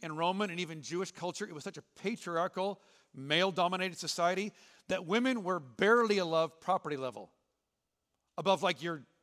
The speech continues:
your goat and your donkey and your farm. They were not below that, but they were, like, they were barely above that in terms of how the culture viewed that. This is not Christianity. This is just the dominant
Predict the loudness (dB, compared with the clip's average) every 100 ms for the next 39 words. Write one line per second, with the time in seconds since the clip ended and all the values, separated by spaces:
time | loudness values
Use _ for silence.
0 | _ -14 -12 -2 4 4 2 -6 _ _
1 | -14 -12 -6 -2 -2 -4 -10 -14 -14 -14
2 | -6 -2 -2 -6 _ _ _ _ _ 0
3 | 2 4 6 4 2 _ _ _ _ _
4 | _ _ _ _ -10 0 6 6 6 4
5 | 2 0 2 2 2 0 -2 -2 2 4
6 | 6 4 2 0 2 -2 -4 -12 -10 0
7 | 2 2 -4 -20 _ -16 -6 -4 -4 -4
8 | -2 -2 -2 -4 -4 -2 0 0 -4 -12
9 | -6 -2 -2 -2 -8 -12 -20 -8 -4 -4
10 | -4 -2 2 2 2 -4